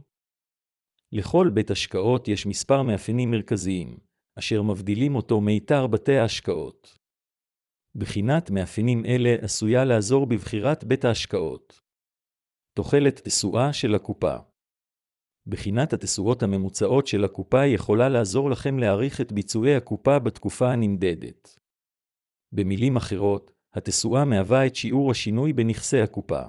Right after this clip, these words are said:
ככל שהתשואה הממוצעת גבוהה יותר, כך שווי הנכסים בקופה עולה, ולכן משתלם יותר להשקיע דרך קופה זו. כאשר אתם בוחנים את תשואת הקופה,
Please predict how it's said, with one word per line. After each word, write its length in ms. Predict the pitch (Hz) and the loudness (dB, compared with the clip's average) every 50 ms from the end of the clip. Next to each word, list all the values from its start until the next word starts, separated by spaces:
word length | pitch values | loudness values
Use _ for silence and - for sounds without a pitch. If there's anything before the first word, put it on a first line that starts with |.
| - _ _ _ _ _ _ _ _ _ _ _ _ _ _ _ _ _ _ _ _ - | -14 _ _ _ _ _ _ _ _ _ _ _ _ _ _ _ _ _ _ _ _ -12
ככל 300 | 101 - - 143 147 139 | -10 0 2 4 4 4
שהתשואה 640 | - - 92 85 - - - - 92 85 107 120 | 2 0 -2 -2 -2 -4 -6 -6 -4 0 0 2
הממוצעת 600 | 117 113 101 95 95 95 - - 123 120 113 110 | 2 2 0 -2 -4 -4 -2 2 2 2 2 0
גבוהה 380 | 104 101 101 107 107 110 143 156 | -4 -2 2 2 4 4 4 2
יותר, 440 | 139 104 - - - 85 98 87 - - _ _ _ _ | 2 0 0 -2 -2 -4 -4 -4 -8 -14 _ _ _ _
כך 200 | - 113 98 - | -2 -2 -2 -2
שווי 340 | - - 143 139 123 127 113 110 | -2 0 2 2 2 2 2 0
הנכסים 540 | 101 98 - - - - - 151 143 135 | 0 -2 -4 -4 -4 -2 -2 -2 0 0
בקופה 420 | 110 101 - - 98 - - 135 139 | -2 -2 -2 -4 -4 0 2 4 4
עולה, 360 | 110 101 98 95 85 80 87 - _ _ _ _ _ _ _ - | 4 4 2 2 0 -2 -4 -8 _ _ _ _ _ _ _ -8
ולכן 400 | 95 104 101 98 - - 143 135 | -4 -2 -2 -2 -2 -2 -2 0
משתלם 560 | 113 107 - - - 101 101 110 127 139 143 | 0 -2 -4 -4 -2 -2 0 0 0 0 0
יותר 340 | 131 104 - - 123 131 131 | 0 -2 0 0 0 0 2
להשקיע 480 | 131 113 104 101 - - - 107 113 117 | 2 2 2 0 -2 -4 -4 -2 0 0
דרך 380 | 104 107 123 127 120 - - | 2 2 0 0 0 -2 -4
קופה 320 | - - 104 - 110 98 90 | -8 -10 -4 0 0 0 0
זו. 300 | 87 92 90 64 - - _ _ _ _ _ _ _ _ _ _ _ _ _ _ _ _ _ _ _ _ - | 0 -4 -6 -8 -8 -10 _ _ _ _ _ _ _ _ _ _ _ _ _ _ _ _ _ _ _ _ -4
כאשר 380 | 104 92 92 - - 156 156 117 | -4 -4 -2 0 2 2 2 2
אתם 280 | - - 120 127 131 98 | 0 0 0 0 0 0
בוחנים 420 | 101 - - 104 117 135 147 143 | -2 -4 -2 -2 -2 0 0 -2
את 120 | 131 - | -2 -4
תשואת 460 | - - - - 117 113 120 117 120 113 | -6 -6 -4 -4 0 0 0 0 2 0
הקופה, 440 | - - 107 104 - 98 92 82 | -2 -2 -4 -4 0 0 0 0